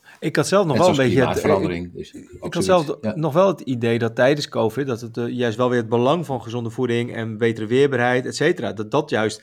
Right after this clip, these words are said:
Speaker 1: wel weer meer naar voren kwam. Dat
Speaker 2: Wel
Speaker 1: zelf
Speaker 2: nee, wel nee.
Speaker 1: Nee? Oh, oké.
Speaker 2: En die
Speaker 1: Ja.
Speaker 2: hele, eh, de, heel die, eh, eh, ja, helemaal einde, einde tweeduizend, eh, eh, eenentwintig was er een scherretje, een, eh, oproep om, voor mensen om meer rondjes te gaan lopen.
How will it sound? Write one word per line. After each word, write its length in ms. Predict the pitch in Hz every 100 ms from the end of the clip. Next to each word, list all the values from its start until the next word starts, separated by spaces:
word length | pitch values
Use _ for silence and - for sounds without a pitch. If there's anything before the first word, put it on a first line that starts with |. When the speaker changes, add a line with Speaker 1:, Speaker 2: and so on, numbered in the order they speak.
| - -
Speaker 1:
wel 140 | 127 117
weer 160 | 117
meer 240 | 113 123 123
naar 140 | 120
voren 340 | - 196 160
kwam. 300 | - 104 101 - _
Dat 200 | 123 120
Speaker 2:
Wel 100 | 127
Speaker 1:
zelf 120 | 120
Speaker 2:
nee, 280 | 92 82 71 - _ _ -
wel 160 | 104
nee. 340 | 101 78 71 - _ _ _
Speaker 1:
Nee? 340 | - 165 202 -
Oh, 80 | 127
oké. 260 | 104 98 101
Speaker 2:
En 140 | 123
die 80 | 120
Speaker 1:
Ja. 60 | 135
Speaker 2:
hele, 140 | 147
eh, 360 | 143 147 135 131
de, 220 | 131 131
heel 340 | 135 170 170
die, 320 | 135 143 139 135
eh, 520 | 131 131 120 127 120
eh, 80 | 120
ja, 140 | 135
helemaal 400 | 131 165 156 143
einde, 280 | 147 156 147
einde 280 | 131 170 151
tweeduizend, 640 | 156 139 135 131 127 117
eh, 240 | 135 123 123
eh, 60 | 123 - - _ _ -
eenentwintig 840 | 113 127 127 120 113 143 151 156
was 200 | 135 131
er 80 | 123
een 120 | 113
scherretje, 580 | - 143 143 - 117 139
een, 220 | 156 117 104
eh, 260 | 110 -
oproep 340 | 123 120 127 123
om, 160 | 117
voor 160 | 113 120
mensen 240 | 120 120
om 60 | 113
meer 220 | 113 110
rondjes 320 | 123 117 113
te 60 | -
gaan 140 | 107 98
lopen. 420 | 85 87 151